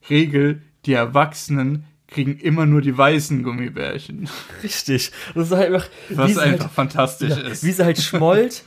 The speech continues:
Speaker 1: <laughs>
Speaker 2: und dann auch die Reaktion, weil sie fängt ja erst an zu weinen, als er dann erfährt, was er falsch gemacht hat.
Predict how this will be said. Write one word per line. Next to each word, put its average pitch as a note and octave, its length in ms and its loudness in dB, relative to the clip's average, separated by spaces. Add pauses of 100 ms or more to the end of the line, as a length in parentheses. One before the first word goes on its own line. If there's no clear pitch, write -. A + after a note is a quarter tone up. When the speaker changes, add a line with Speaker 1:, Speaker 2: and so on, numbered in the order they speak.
Speaker 1:
<laughs> - 140 -20
Speaker 2:
und D3+ 140 -2
dann E3 80 4
auch E3 100 2
die E3 160 -4
Reaktion, E3 760 2
weil - 220 4
sie - 140 -6
fängt F#3 220 0
ja D#3+ 60 2
erst F3+ 260 0
an D3+ 140 -4
zu B2+ 180 -12
weinen, C3+ 320 0
als C#3 260 -4
er E3+ 220 0
dann D3+ 140 0
erfährt, F#3 640 -4 (1000)
was C3+ 260 -2
er C#3 120 0
falsch C3+ 360 2
gemacht C3 420 0
hat. F#3+ 280 0